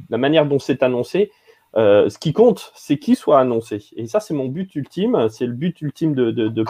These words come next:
Paul, c'est de pouvoir annoncer le Christ. Euh, alors oui, la manière importe quand même, je, je le crois, euh, mais, euh, lui, le prend avec philosophie, euh, cette vie, euh, parce qu'à un moment donné, il se dit, ben,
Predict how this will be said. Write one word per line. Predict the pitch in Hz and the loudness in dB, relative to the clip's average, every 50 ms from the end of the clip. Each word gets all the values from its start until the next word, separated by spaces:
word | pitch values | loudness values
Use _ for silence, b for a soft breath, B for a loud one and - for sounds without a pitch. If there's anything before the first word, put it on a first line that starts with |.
| - | 0
Paul, | - 233 247 175 113 - _ _ _ _ _ _ _ _ | 2 2 2 2 0 -2 _ _ _ _ _ _ _ _
c'est | - 135 123 | -6 -6 -6
de | |
pouvoir | - - 139 135 151 151 | -4 -2 0 2 2 2
annoncer | 143 131 131 123 - - 135 | 2 0 0 -2 -2 -2 -4
le | 123 | -4
Christ. | - - 208 226 - - - - _ _ _ _ _ _ _ _ _ _ _ _ - | -4 -6 -6 -6 -6 -8 -14 -20 _ _ _ _ _ _ _ _ _ _ _ _ 2
Euh, | 117 120 117 117 117 113 110 107 107 104 104 101 101 101 101 - - - - | 6 6 8 8 8 6 6 4 4 2 2 2 0 -2 -4 -6 -10 -4 0
alors | 107 120 120 131 | 2 2 4 4
oui, | 143 180 202 | 2 0 2
la | 180 151 | 2 2
manière | 139 147 151 160 165 160 147 139 117 - 135 | 2 2 2 2 2 2 0 0 -4 -4 -4
importe | 139 - - 208 240 - - - - - | -4 0 2 0 0 0 -2 -10 -12 -10
quand | 135 131 | -8 -6
même, | 147 190 233 190 127 117 | -4 -4 -4 -4 -6 -8
je, | 110 113 104 113 | -6 -6 -6 -4
je | 117 127 | -4 -4
le | 127 131 | -6 -6
crois, | - - - 190 254 247 _ _ _ _ _ _ _ _ - | -6 -6 -4 -4 -4 -4 _ _ _ _ _ _ _ _ -4
euh, | 127 123 120 117 120 117 117 117 | -2 0 2 2 4 4 4 2
mais, | 120 127 143 156 170 170 | 2 0 0 0 2 4
euh, | 156 139 131 127 127 123 | 6 6 6 6 4 2
lui, | 127 131 151 185 196 185 170 143 123 - - - - | 0 -2 -4 -4 -4 -4 -6 -6 -8 -10 -14 -16 -14
le | - 104 131 143 151 | -10 -4 -2 -2 -2
prend | 156 - 175 175 | 0 0 0 0
avec | 165 160 151 156 | 0 0 -4 -6
philosophie, | - - 170 160 165 151 175 170 - - - 196 196 180 139 | -6 -4 -2 0 0 0 0 -2 -4 -6 -8 -8 -4 -2 -2
euh, | 131 127 127 120 120 117 | 0 0 0 -2 -2 -4
cette | 120 - - 120 113 113 | -6 -6 -6 -6 -6 -8
vie, | 127 143 175 208 - _ _ _ _ _ _ _ - | -10 -10 -10 -10 -12 _ _ _ _ _ _ _ -6
euh, | 110 110 107 | -2 -2 -2
parce | 107 - 135 131 - - | 0 0 -2 -2 -2 -4
qu'à | - 185 180 170 | -4 -2 0 0
un | 151 | 0
moment | 143 139 135 131 127 | 0 0 -2 -2 -2
donné, | 123 123 123 131 147 160 165 | -2 -2 -2 -2 -2 -2 -2
il | 143 123 | -2 -4
se | 117 | -4
dit, | 127 143 151 | -6 -4 -2
ben, | 131 120 117 - - | -2 0 -2 -2 -4